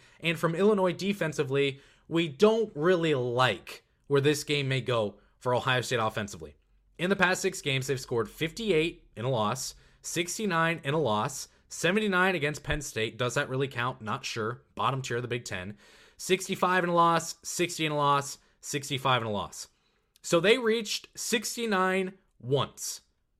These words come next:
over the past five losses. In every other game,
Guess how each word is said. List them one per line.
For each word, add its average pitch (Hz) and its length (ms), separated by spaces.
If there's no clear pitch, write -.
over 156 200
the 170 60
past 151 460
five 147 560
losses. 110 760
In 143 160
every 185 260
other 175 180
game, 208 460